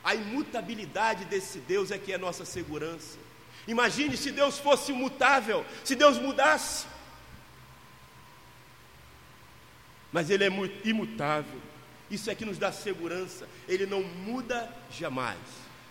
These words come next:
Se Deus nos tratasse segundo os nossos pecados, irmãos,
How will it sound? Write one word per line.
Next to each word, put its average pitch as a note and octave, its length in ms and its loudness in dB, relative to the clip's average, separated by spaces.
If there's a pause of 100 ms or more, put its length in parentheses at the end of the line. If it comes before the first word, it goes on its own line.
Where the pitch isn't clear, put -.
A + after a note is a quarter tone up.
(2500)
Se C3+ 100 -14
Deus F#3+ 180 2
nos F#3+ 140 -6
tratasse F#3 600 -2
segundo F3+ 380 -6
os D3+ 100 -10
nossos F3 440 -4
pecados, D#3 640 -4
irmãos, C#3+ 440 -4